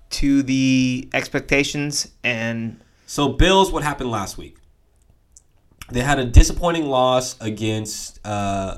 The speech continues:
Speaker 1: Belichick.
Speaker 2: Belichick, Tom Brady's old team. So he's gotta go against Belichick one week, and then the next week he's gotta go
Speaker 1: Isn't
Speaker 2: against
Speaker 1: Brady,
Speaker 2: Tom
Speaker 1: like,
Speaker 2: Brady.
Speaker 1: basically Belichick two point oh?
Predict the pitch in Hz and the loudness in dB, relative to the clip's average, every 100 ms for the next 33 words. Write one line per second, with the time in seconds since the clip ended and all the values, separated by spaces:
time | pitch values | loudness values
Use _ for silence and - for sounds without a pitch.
0 | - 139 143 - - - 101 117 131 131 | -2 0 0 -4 -10 -12 -6 -2 0 2
1 | 127 117 110 - - 123 127 123 123 120 | 4 4 4 -2 2 2 0 -4 -4 -4
2 | - 98 98 - 156 151 156 151 - - | -6 -8 -10 -8 -4 -2 -4 -6 -14 -10
3 | 131 127 127 147 143 139 135 131 120 - | -6 -4 0 2 2 0 0 -2 -6 -2
4 | 139 170 165 165 160 156 - - - 131 | 2 2 2 2 0 -2 -12 -20 -10 0
5 | 151 165 143 143 139 120 120 113 117 135 | 2 2 4 2 2 -4 -6 -4 -2 -4
6 | 143 - 127 120 - - 123 113 123 120 | -4 -4 -2 -4 -8 -16 -12 -4 -4 -2
7 | 110 175 214 151 165 175 165 139 135 143 | 4 8 8 10 12 12 12 8 4 4
8 | 151 139 120 - _ _ - 117 120 139 | 4 2 0 -10 _ _ 4 4 2 -2
9 | 127 - - 120 113 110 | -2 -4 -10 -8 -8 -8